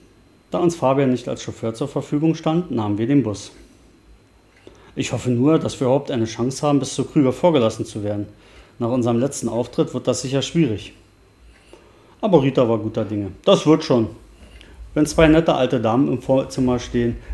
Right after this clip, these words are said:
welcher Drachen sollte dann etwas dagegen haben, die beiden Damen mal kurz zum Chef vorzulassen? Na, dein Wort in Gottes Ohr.“ Während Rita guten Mutes war, wurde Isolde immer ruhiger.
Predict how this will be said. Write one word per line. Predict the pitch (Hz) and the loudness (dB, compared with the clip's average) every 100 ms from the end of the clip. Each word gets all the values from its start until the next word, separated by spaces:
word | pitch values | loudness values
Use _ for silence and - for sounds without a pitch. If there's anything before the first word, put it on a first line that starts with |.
| - | 2
welcher | 165 165 | 4 4
Drachen | 120 104 117 143 | 2 2 0 0
sollte | 113 110 127 | 0 -2 -2
dann | 117 | -4
etwas | 110 113 - | -6 -8 -8
dagegen | 113 107 113 120 | -6 -4 -2 -2
haben, | 107 110 107 | -4 -6 -6
die | 143 | -6
beiden | 135 120 117 | -2 0 0
Damen | 104 104 110 | -2 -2 -4
mal | 107 | -4
kurz | 113 - | -8 -8
zum | 113 | -6
Chef | 104 120 | -6 -6
vorzulassen? | - 113 101 107 104 101 95 - - _ _ _ _ - - - - _ - | -8 -10 -10 -8 -8 -8 -10 -14 -20 _ _ _ _ -20 -20 -20 -20 _ -10
Na, | 143 | -4
dein | 120 127 123 | 2 2 4
Wort | 120 135 | 2 2
in | 131 | 2
Gottes | 123 127 - | 2 0 -2
Ohr.“ | 139 123 110 - - - _ _ _ _ - - _ _ _ _ _ - - - | 0 0 0 -6 -20 -20 _ _ _ _ -20 -20 _ _ _ _ _ -20 -20 -2
Während | 185 143 120 | 2 4 2
Rita | 139 160 | 2 0
guten | 123 120 127 | 0 0 0
Mutes | 123 143 165 - | 2 2 0 0
war, | 131 135 151 | 2 2 0
wurde | 147 156 | -2 -2
Isolde | 156 113 113 117 | 0 0 0 0
immer | 123 113 | 0 -2
ruhiger. | 120 120 113 98 95 | -2 0 -2 -2 -8